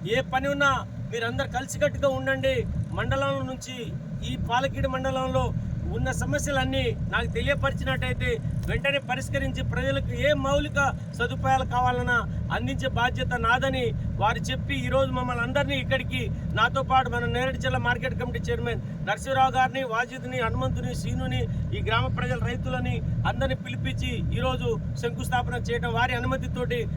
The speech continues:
శంకుస్థాపన చేసి ఈ రోడ్డును త్వర త్వరన ఈ కాంట్రాక్టర్ గారు శ్రీనివాసరెడ్డి గారు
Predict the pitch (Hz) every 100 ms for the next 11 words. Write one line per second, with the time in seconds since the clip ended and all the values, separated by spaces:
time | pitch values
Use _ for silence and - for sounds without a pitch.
0 | - 226 220 233 262 254 240 240 247 254
1 | 247 - - - 220 262 277 269 - 254
2 | 269 262 277 285 269 - - - 233 240
3 | 226 226 269 - 254 254 - 254 254 233
4 | 220 196